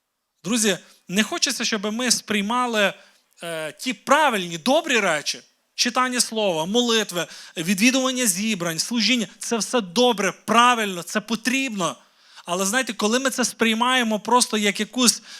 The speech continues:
е, чародійність, знаєте, як якусь, е, палочку-виручалочку, що я це зроблю і мені це буде. Друзі, ми читаємо, коли послання до євреїв, одинадцятий розділ,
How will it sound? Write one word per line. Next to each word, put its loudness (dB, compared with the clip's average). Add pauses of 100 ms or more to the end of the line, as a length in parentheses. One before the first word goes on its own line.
(120)
е, -2
чародійність, 0
знаєте, -2
як 0
якусь, 2 (220)
е, 2
палочку-виручалочку, 2
що 0
я 6
це -2
зроблю 2
і -2
мені 0
це -4
буде. -6 (920)
Друзі, -2
ми -4
читаємо, -2
коли -4
послання -4
до -4
євреїв, 0
одинадцятий -6
розділ, -10